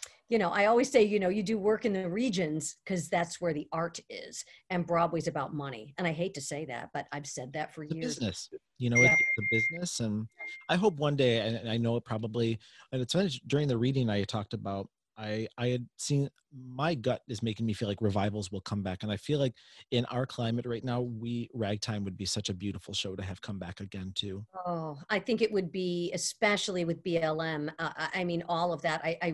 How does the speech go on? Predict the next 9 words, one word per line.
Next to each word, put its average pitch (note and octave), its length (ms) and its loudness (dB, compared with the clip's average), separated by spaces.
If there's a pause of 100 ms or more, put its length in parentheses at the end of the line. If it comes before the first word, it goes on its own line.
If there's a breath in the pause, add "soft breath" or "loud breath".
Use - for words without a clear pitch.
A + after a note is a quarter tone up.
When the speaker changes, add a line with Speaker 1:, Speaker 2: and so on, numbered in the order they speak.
Speaker 1:
really F#3 340 0
think F3 360 -4
that, D#3+ 240 2 (540 loud breath)
um, D#3 380 -2 (200)
that - 180 -2
show, E3+ 720 4
you F#3 100 2
know, D3+ 160 2
h-, D3+ 100 -4